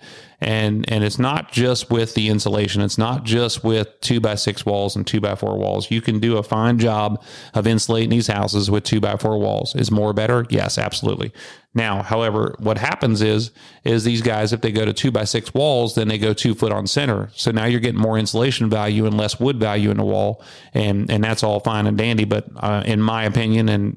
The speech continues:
being an, an old school builder, I don't wanna take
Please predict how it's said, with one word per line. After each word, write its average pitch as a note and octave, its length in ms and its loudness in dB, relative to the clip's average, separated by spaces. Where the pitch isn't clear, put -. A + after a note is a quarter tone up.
being G#2+ 180 2
an, G#2 160 2
an G#2+ 220 0
old G#2+ 220 -2
school A2 200 0
builder, G#2+ 460 0
I A2 120 -2
don't A#2+ 260 0
wanna A2 220 2
take A2+ 400 -2